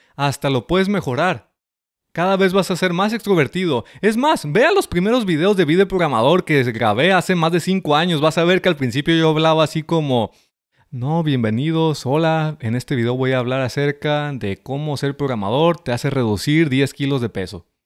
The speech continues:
Y videos así que hablaba lento, hasta en blanco y negro estoy. Obviamente no te hace bajar de peso, al,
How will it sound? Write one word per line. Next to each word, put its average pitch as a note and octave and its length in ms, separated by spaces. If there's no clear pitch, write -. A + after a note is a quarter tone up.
Y F3+ 100
videos G#3 340
así A#3+ 340
que E3+ 260
hablaba C#3 340
lento, F3 480
hasta C#3 180
en A2+ 60
blanco C3+ 240
y D#3+ 60
negro D#3+ 220
estoy. C#3+ 360
Obviamente F#3 420
no E3+ 120
te E3 80
hace D3 160
bajar A#2+ 260
de C3 80
peso, D3 280
al, A2 160